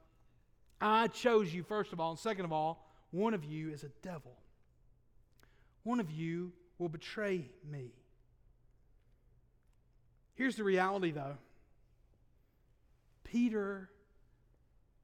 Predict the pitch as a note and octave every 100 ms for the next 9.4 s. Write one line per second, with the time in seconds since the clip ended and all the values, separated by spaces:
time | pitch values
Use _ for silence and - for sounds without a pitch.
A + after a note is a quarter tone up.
0 | _ _ _ - D3 C#3+ D3 - - _
1 | - - - - - _ - - - -
2 | - _ _ - C#4+ D#4 D4 F3 E3+ F#3+
3 | - - - _ - - _ _ - -
4 | G#3 G#3 C4 G#3+ F3 - E4 E4+ B3 B3
5 | A3+ - A#3 F#3+ F#3 F3+ - - - -
6 | - - G#3 G3+ G#3+ G3+ F3 F3+ E3 -
7 | - C#3+ B2+ F3 - F3 E3+ - _ _
8 | _ _ - - - A#3+ C#4+ - A#3+ -
9 | C4 A#3+ F#3+